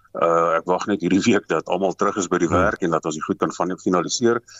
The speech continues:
Speaker 1: En dan sal ons sekerlik hierdie week, uh, kriminele klagtes gaan indien by die Suid-Afrikaanse Polisiediens. Ehm,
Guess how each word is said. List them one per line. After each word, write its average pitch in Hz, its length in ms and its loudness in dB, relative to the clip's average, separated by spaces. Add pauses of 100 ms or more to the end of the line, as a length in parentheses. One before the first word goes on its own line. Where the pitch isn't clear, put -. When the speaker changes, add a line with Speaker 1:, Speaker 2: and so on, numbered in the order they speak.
(300)
Speaker 1:
En 90 100 0
dan 98 100 2
sal 120 160 0
ons 120 140 2
sekerlik 117 440 0
hierdie 98 300 2
week, 95 240 2
uh, 95 240 0
kriminele 92 440 0
klagtes 92 400 -2
gaan 87 180 -2
indien 117 240 4
by 90 60 2
die 87 80 -4
Suid-Afrikaanse 82 500 -4
Polisiediens. 85 600 -2 (560)
Ehm, 90 540 2